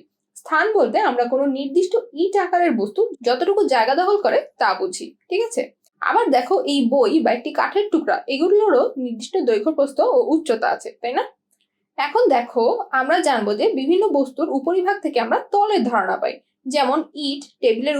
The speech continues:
উপরিভাগ, কাগজের পৃষ্ঠা ইত্যাদি। ইটের ছয়টি পৃষ্ঠ আছে, প্রত্যেকটি পৃষ্ঠই এক একটি তল নির্দেশ করে। এর একটি তল যেখানে অপর একটি তলের সাথে মিশেছে, সেখানে দেখো একটি ধার বা কিনারা উৎপন্ন হয়েছে।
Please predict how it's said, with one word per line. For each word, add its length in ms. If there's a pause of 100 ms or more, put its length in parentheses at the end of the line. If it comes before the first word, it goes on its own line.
উপরিভাগ, 420 (140)
কাগজের 440
পৃষ্ঠা 260 (120)
ইত্যাদি। 340 (400)
ইটের 400 (120)
ছয়টি 380
পৃষ্ঠ 180 (120)
আছে, 160 (180)
প্রত্যেকটি 400 (100)
পৃষ্ঠই 400
এক 120
একটি 140 (120)
তল 160 (100)
নির্দেশ 260 (120)
করে। 140 (420)
এর 140 (160)
একটি 240 (120)
তল 200 (140)
যেখানে 240 (100)
অপর 220
একটি 200
তলের 240
সাথে 140 (120)
মিশেছে, 380 (180)
সেখানে 380
দেখো 160 (120)
একটি 160 (500)
ধার 280
বা 80 (200)
কিনারা 400
উৎপন্ন 320 (100)
হয়েছে। 260